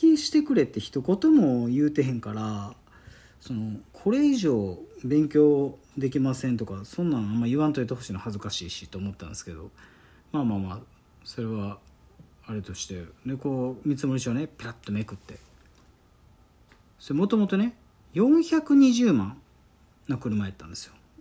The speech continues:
いろいろね、込み込みで。それが、「サさ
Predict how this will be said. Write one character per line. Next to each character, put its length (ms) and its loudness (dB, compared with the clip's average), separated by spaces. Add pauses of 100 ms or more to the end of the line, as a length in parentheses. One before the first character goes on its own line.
(180)
い 60 -8
ろ 120 -6
い 60 -8
ろ 80 -8
ね、 200 2
込 100 -2
み 120 2
込 120 -6
み 120 -6
で。 80 -16 (680)
そ 160 -14
れ 120 -4
が、 200 -10 (600)
「サ 160 -16
さ 260 -14